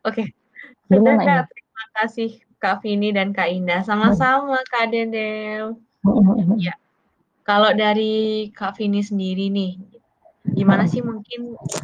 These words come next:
Speaker 1: eee,
Speaker 2: Closing statement.
Speaker 1: apa ya? <laughs> Kiat-kiat dulu deh, kiat-kiat,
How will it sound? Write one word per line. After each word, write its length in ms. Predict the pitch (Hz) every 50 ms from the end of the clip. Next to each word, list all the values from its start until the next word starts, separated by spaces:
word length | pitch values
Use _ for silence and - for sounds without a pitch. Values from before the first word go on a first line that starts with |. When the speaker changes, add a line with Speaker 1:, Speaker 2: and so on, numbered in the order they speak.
| - - - _ -
Speaker 1:
eee, 880 | 180 175 175 175 175 170 170 170 170 170 175 165 165 165 165 165 165 165 - _ _ _ _
Speaker 2:
Closing 220 | 226 220 233 240 220
statement. 380 | - 233 214 - 202 190 240 196
Speaker 1:
apa 60 | 208 208
ya? 120 | 185 170 - - 240 233 - 240 233 - _ _ _ _
<laughs> 1120 | - - 285 311 294 330 311 311 285 262 285 269 262 269 440 440 415 392 - 277 - - -
Kiat-kiat 520 | - 269 254 254 262 254 262 262 254 247 240
dulu 240 | 254 254 269 294
deh, 240 | 247 208 180 180 185
kiat-kiat, 580 | - - 220 214 208 - - - 226 226 247